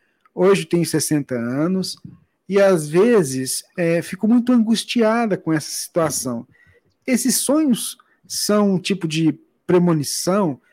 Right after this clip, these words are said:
Como é que eu posso me livrar ou aprender a conviver <laughs> com essas situações? Existe algum profissional que eu possa procurar? Sou espírita desde mil novecentos e noventa e dois,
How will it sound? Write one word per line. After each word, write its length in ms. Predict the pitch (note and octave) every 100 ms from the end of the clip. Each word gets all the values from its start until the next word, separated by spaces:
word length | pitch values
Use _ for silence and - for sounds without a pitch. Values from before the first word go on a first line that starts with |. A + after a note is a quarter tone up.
| _ _ _
Como 160 | A3+
é 60 | D#4
que 100 | D#4+
eu 40 |
posso 400 | D#4+ B3+ G3+ -
me 240 | F#3+ E3 F#3+
livrar 720 | G3 D#3+ D3+ F3 G#3 - - -
ou 180 | D#3+
aprender 540 | F#3 F#3 F#3+ F3+ E3 F#3+
a 60 |
conviver 640 | F#3+ G3 F#3+ E3+ D3+ F3+ E3
<laughs> 400 | - - - -
com 140 | F#3+
essas 260 | F#3+ F#3 E3+
situações? 880 | - E3+ F3 D3+ - A#2+ A2 - - _ - _ -
Existe 420 | C#3+ F#3+ A#3+ A3+
algum 300 | G3+ F#3 F#3+
profissional 580 | F#3 F#3 - D#3+ E3 E3
que 120 | D#3
eu 40 |
possa 380 | C#3+ D#3 D3+ D3+
procurar? 640 | C#3+ C#3+ - D3 G3+ F3 _ - - - -
Sou 220 | - C#3+ C#3+
espírita 800 | - - - B2+ C#3+ F#3+ F#3+ D#3+
desde 340 | D3+ E3 D3+
mil 240 | D3+ F3+
novecentos 560 | G3+ E3+ C#3+ - D#3+ D#3
e 40 | D3
noventa 340 | C3+ C#3 B2+
e 60 | A#2
dois, 580 | A2+ A2+ B2+ D3+ -